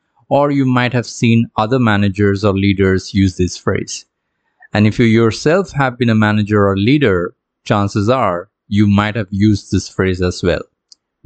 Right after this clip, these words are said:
"Don't bring me problems, bring me solution." Now, if we just randomly pick a thousand employees across all levels from any organization and do a survey,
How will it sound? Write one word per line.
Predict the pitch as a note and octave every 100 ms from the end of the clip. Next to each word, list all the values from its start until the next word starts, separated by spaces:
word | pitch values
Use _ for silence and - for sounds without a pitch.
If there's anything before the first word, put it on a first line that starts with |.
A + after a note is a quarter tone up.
| F#2
"Don't | G#2+ A2 G#2
bring | G#2+ G#2
me | G#2
problems, | G2 B2+ A#2+ G#2+ F#2+ F2+ F2+ - _ _ _
bring | F#2+ E2 G#2+ G#2+
me | G#2 G2
solution." | G2 - F2 E2+ D#2+ - _ _ _ _ _ _ _ _ _ - -
Now, | B2+ B2+
if | C#3 C3
we | G3
just | F#3 B3+ -
randomly | A2 A2+ A#2+ C#3+ D3+ C#3+ - _
pick | C3+ B2+ -
a | -
thousand | A2+ - A2 G#2 G#2+ A#2
employees | G#2 G2+ A2 G2+ G#2 F#2+
across | G2 - G#2 G2 -
all | - A2+
levels | A2+ A2 G#2 G#2+ F#2+ F2 - - _ _ _ _
from | B2 G2+ G2+ G#2
any | G#2+ B2
organization | A#2 G2 F#2 G2 G2 A2 A2 - F#2
and | F#2+ G2+
do | G2 A#2 A2
a | G2 E2+
survey, | - - A2 A#2 G2+ D#2